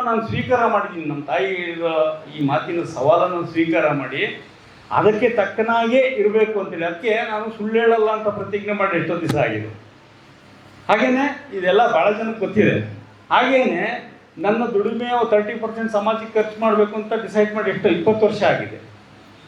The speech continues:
So ಎಲ್ಲ ಅಂಶಗಳನ್ನ ಇಟ್ಕೊಂಡು ಹೋಗ್ಬೇಕು ಅಂತೇಳಿ ಈ, ಈ ಆಶಯದ ಮೂಲಕ ಹೋಗ್ಬೇಕು. ನನಗೆ ನೋಡ್ರಿ, ಭಾಳ ಜನ, ಮೊನ್ನೆ ಯಾರೋ ಒಬ್ರು ನಮ್ಮ, ನಾನು ಸತೀಶ್ ಜಾರಕಿಹೊಳಿ ಸ್ವಲ್ಪ ಹತ್ರ ಇದ್ದೀನಿ, ಅಲ್ಲೊಬ್ರು ಕೆಲಸ ಮಾಡ್ತಾರೆ,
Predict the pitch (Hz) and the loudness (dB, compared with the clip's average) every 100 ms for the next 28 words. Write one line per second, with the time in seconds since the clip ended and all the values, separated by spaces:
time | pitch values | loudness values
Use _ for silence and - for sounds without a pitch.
0 | - 277 247 233 277 311 262 269 269 269 | -4 0 4 4 4 4 2 2 2 2
1 | 233 226 254 247 196 226 190 226 214 233 | 0 -2 0 2 2 2 2 2 2 0
2 | 208 185 185 202 254 - 190 208 202 - | 0 -4 -6 -8 -10 -10 -6 -4 -4 -8
3 | 180 233 285 254 220 208 226 220 214 202 | 0 4 6 6 4 2 -2 -2 -6 -4
4 | 208 190 170 165 156 208 226 214 254 214 | -2 -2 -2 -4 0 0 2 4 4 2
5 | 151 131 180 214 226 175 156 226 - - | 0 0 0 0 0 -2 -2 -4 -10 -20
6 | - - - - 185 220 220 202 214 202 | -20 -20 -20 -4 0 2 4 4 4 4
7 | 202 196 175 156 151 147 143 131 147 147 | 2 2 2 0 -2 -2 -2 -2 -2 -2
8 | 156 170 208 190 - 170 151 160 170 160 | -2 -6 0 0 0 -4 -4 -4 0 0
9 | 147 143 113 107 127 - 160 123 107 95 | 4 4 4 0 -4 0 2 2 0 -4
10 | - 107 - - - - - - - - | -6 -8 -14 -20 -20 -20 -20 -20 -20 -2
11 | 151 170 147 165 156 127 127 127 156 147 | 2 4 4 2 0 0 -2 0 2 2
12 | 117 104 92 87 | 0 -4 -10 -12